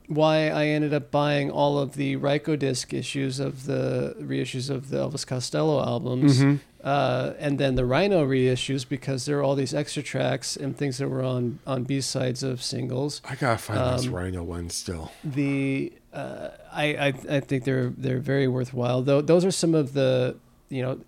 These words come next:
Speaker 1: that's, that's the thing about some of these C Ds that I will never get rid of, is because they've got these collections of,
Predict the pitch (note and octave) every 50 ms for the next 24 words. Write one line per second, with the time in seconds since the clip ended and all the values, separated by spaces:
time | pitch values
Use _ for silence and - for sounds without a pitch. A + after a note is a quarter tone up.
0 | - - - - - - - E3+ F#3+ - - - - - E3+ F3+ E3+ - - G3+
1 | - F3+ F3 E3 D3+ C3 C#3 C#3 - - D3+ C#3+ C#3+ C3+ C3 C3 B2+ A#2+ - -
2 | - C#3 C3 B2 C3+ C#3 C#3+ C#3+ B2+ C3 C#3+ C3 B2+ B2 B2+ B2 B2 B2 B2+ B2
3 | B2 B2 A#2+ B2 - - C#3 E3 F3+ D#3 C3 B2 B2 A#2+ C3 - C3+ B2+ B2+ -
4 | - C3+ C3 - - B2+ B2+ B2+ B2+ - C3 B2 - _ - C#3 C3+ C#3 C#3+ C#3
5 | C#3+ - - - - C3 B2+ B2+ - - - - C3 C3+ C#3 C#3 C#3+ - - -
6 | C3+ C3 B2+ B2+ - - C3 B2+ B2 B2 A#2+ A#2+ -